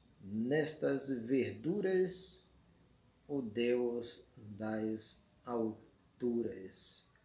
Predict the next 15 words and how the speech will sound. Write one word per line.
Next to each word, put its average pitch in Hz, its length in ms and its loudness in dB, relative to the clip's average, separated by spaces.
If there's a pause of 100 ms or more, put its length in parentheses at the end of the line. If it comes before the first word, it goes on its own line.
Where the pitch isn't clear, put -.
(1000)
Verduras 123 880 2 (320)
e 120 60 -4
não 123 240 0
verduras, 113 580 0
verduras, 120 580 -2
coisas 117 680 -2 (460)
verdes, 101 840 -4 (1400)
ok? 120 480 -4 (460)
Plantas, 113 1000 -2 (540)
capins, 120 880 -4 (480)
arbustos 117 960 -4 (1900)
e - 60 -6
assim 123 220 -2
por 113 180 -2
diante. 98 500 -6